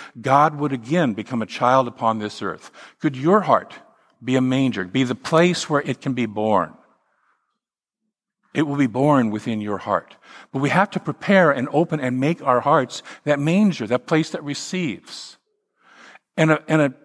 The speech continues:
the manger is, is a feeding trough for animals. It's like one of the lowliest things, right?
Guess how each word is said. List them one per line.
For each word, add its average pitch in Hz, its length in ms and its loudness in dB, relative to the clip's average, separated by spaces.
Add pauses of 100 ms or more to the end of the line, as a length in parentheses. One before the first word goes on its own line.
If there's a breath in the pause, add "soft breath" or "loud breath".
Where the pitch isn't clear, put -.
(240)
the 139 100 -2
manger 175 480 2
is, 139 280 -4
is 131 200 -6
a 120 40 -12
feeding 202 340 0
trough 123 260 0
for 147 100 -6
animals. 143 320 -2
It's 135 180 -8
like 135 200 2
one 151 140 2
of 147 60 -6
the 135 60 0
lowliest 151 600 0
things, 107 360 -2
right? 107 280 -4